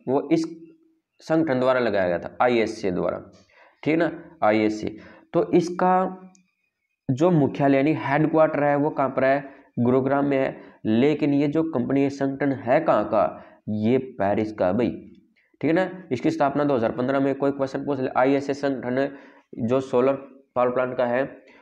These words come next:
उसका, उसकी स्थापना कब हुई? दो हज़ार पन्द्रह में। कहाँ पर हुई? पेरिस में। लेकिन इसका संगठन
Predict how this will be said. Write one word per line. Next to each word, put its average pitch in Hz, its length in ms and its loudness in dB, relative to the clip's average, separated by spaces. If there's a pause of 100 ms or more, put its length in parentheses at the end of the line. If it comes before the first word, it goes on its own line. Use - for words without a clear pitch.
उसका, 143 540 0 (480)
उसकी 139 240 0
स्थापना 143 340 2
कब 139 60 -2
हुई? 131 160 4
दो 131 100 2
हज़ार 120 160 2
पन्द्रह 139 320 0
में। 135 140 2
कहाँ 123 160 0
पर 123 120 -4
हुई? 131 140 2
पेरिस 127 400 0
में। 139 320 -2 (200)
लेकिन 123 680 2 (420)
इसका 123 320 0
संगठन 120 680 -2